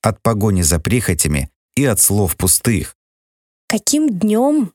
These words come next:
Speaker 2: должна быть суббота? Как мы можем сделать наш опыт проведения субботы подобным описанному здесь? Пятьдесят восьмая глава книги Исаии освещает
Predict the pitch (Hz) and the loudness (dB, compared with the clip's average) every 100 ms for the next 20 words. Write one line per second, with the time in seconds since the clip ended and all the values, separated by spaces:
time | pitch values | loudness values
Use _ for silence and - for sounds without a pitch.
0 | _ 180 175 175 196 165 170 - 233 196 | _ -2 0 0 0 -2 0 0 0 0
1 | 151 - - _ _ _ _ _ _ _ | -4 -8 -14 _ _ _ _ _ _ _
2 | _ _ _ 302 370 349 320 320 233 202 | _ _ _ -2 0 2 2 2 2 0
3 | 170 247 277 202 220 226 247 - - - | 0 2 2 0 0 0 0 0 -2 0
4 | 226 277 226 - - 190 190 233 247 202 | 0 0 -2 0 -2 0 2 2 2 2
5 | - 226 190 247 339 285 - 226 185 233 | 2 0 2 2 2 -2 0 0 2 2
6 | 240 247 254 240 226 - 202 - 220 214 | 2 2 2 0 0 2 2 2 2 2
7 | 214 233 233 214 170 - - _ _ _ | 2 2 2 2 2 -2 -4 _ _ _
8 | _ _ _ _ _ _ _ 240 202 214 | _ _ _ _ _ _ _ -2 0 2
9 | - 294 311 294 - 233 226 262 247 214 | 2 2 2 2 2 2 2 2 2 2
10 | 196 190 170 165 160 - 247 302 254 226 | 2 0 0 0 0 -2 0 2 2 2
11 | - 294 330 311 - - 208 220 - 262 | 2 2 2 2 2 0 0 0 2 2
12 | 269 262 | 0 -2